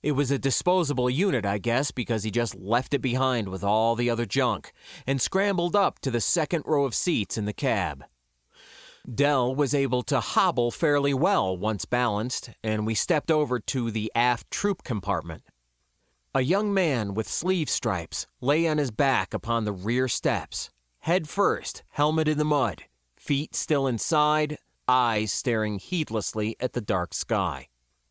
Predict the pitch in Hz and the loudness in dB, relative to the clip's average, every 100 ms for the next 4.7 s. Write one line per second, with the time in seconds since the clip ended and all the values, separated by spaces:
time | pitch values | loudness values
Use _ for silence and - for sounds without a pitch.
0 | _ - 131 101 135 151 117 92 110 135 | _ -4 -2 0 2 2 0 -2 0 0
1 | - 123 117 117 113 113 127 113 90 82 | 0 0 0 -2 -2 0 2 2 -2 -4
2 | - 98 85 - 190 135 165 170 - 165 | -4 -4 0 0 0 0 0 0 2 2
3 | 147 117 120 110 104 113 120 120 147 117 | 2 0 0 0 0 0 0 -2 -2 -2
4 | - 123 113 - 95 71 | -2 -2 0 0 -2 -4